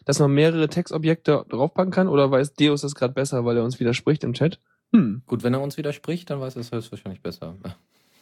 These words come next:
Speaker 1: Wir haben, was haben wir noch? Ganz viel Fixes, wie immer, und, äh,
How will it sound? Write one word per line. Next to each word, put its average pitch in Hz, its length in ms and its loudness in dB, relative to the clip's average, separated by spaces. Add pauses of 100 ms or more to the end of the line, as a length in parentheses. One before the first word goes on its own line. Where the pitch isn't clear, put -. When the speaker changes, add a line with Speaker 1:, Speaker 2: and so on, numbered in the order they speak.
(460)
Speaker 1:
Wir 127 120 4
haben, 151 320 0 (140)
was 135 200 -4
haben 131 120 2
wir 127 80 4
noch? 123 280 2
Ganz 139 200 2
viel 127 120 0
Fixes, 196 400 0
wie 147 80 -2
immer, 160 380 4
und, 139 320 -4
äh, 127 360 0